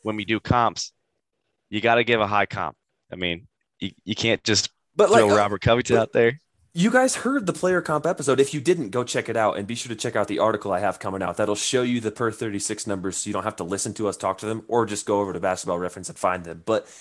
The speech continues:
Speaker 2: in twenty-six minutes a game, he's twelve points, one point eight threes, four boards, one point seven assists, one point three steals, and point six blocks on forty-five percent and sixty-seven percent, which will go up.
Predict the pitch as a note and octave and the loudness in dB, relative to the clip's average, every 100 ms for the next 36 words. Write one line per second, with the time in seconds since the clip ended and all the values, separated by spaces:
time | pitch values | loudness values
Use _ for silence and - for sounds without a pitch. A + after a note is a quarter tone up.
0 | - E3+ E3+ F#3+ G#3 G#3 G#3 G#3 G3 F#3 | -6 -4 -2 0 0 0 -4 -2 -2 -2
1 | F#3 F#3+ D3+ G2 - - - F3 F3+ - | -2 -2 -2 -6 -16 -20 -12 -8 -6 0
2 | E3 E3+ F3 E3+ C#3+ - B2 D#3 D#3 D#3 | 0 0 0 0 0 -4 -4 -4 -2 -2
3 | D3+ C#3+ C#3+ B2 - F3 E3 D3 D3+ C#3+ | -2 -2 -2 -2 -2 -2 -2 -2 -4 -4
4 | C3+ C#3 C#3 - C3 B2 A2 B2 A2+ F2+ | -4 -4 -6 -2 -2 -2 -4 -2 -4 -4
5 | F#2+ D#3+ F3+ - F3 D#3+ - - C#3+ E3 | -2 -2 -2 -2 -2 -2 -6 -8 -4 -4
6 | E3+ E3 - E3 D#3 A#2+ F#2+ - - - | -2 0 0 2 2 2 -2 -8 -14 -14
7 | - B2 A#2+ C#3+ - A#2+ - - G2 E2 | -4 -2 2 2 2 -2 -2 0 2 2
8 | - - - _ _ _ - G#3 G3 - | -2 -8 -10 _ _ _ 0 0 0 -2
9 | C3 A#2+ - A2+ G#2+ G#2 - G2 - F2+ | 0 0 0 0 0 -4 -4 -4 -6 -4
10 | - C3+ A#2 A2 B2+ B2 A#2 - C3 - | -2 -2 -2 0 0 -2 -6 -2 -2 -2
11 | A2 - - A2+ G2 F#2+ E2+ - - | -4 -4 -2 0 0 0 -4 -4 -10